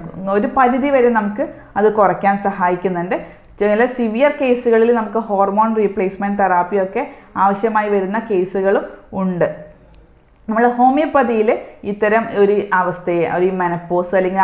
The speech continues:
ആർത്തവവിരാമം എത്തിയ സ്ത്രീകളിൽ കണ്ടുവരുന്ന ലക്ഷണങ്ങൾ കുറയ്ക്കാനായി എഫക്റ്റീവായിട്ടുള്ള മെഡിസിൻസ് നമുക്ക് ഹോമിയോപ്പതിയിൽ അവൈലബിൾ ആയിട്ടുണ്ട്. അതായത് ലാക്കസിസ്, പൾസാറ്റില, സെപ്പിയ തുടങ്ങിയ ഒട്ടനവധി,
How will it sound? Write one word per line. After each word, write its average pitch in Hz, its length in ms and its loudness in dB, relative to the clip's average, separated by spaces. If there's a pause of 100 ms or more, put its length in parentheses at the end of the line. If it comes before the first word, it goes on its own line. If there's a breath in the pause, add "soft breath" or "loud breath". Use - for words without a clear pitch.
ആർത്തവവിരാമം 190 880 0 (320 loud breath)
എത്തിയ 190 300 0
സ്ത്രീകളിൽ 202 600 2
കണ്ടുവരുന്ന 185 440 -2
ലക്ഷണങ്ങൾ 190 540 -2
കുറയ്ക്കാനായി 185 680 -2
എഫക്റ്റീവായിട്ടുള്ള 226 920 0 (380 loud breath)
മെഡിസിൻസ് 196 500 0
നമുക്ക് 190 420 -2
ഹോമിയോപ്പതിയിൽ 185 680 2 (160)
അവൈലബിൾ 185 500 2
ആയിട്ടുണ്ട്. 165 460 -2
അതായത് 185 680 -2
ലാക്കസിസ്, 175 680 -2 (100)
പൾസാറ്റില, 175 800 0 (100)
സെപ്പിയ 170 500 -2 (320 loud breath)
തുടങ്ങിയ 233 320 2 (100)
ഒട്ടനവധി, 285 580 2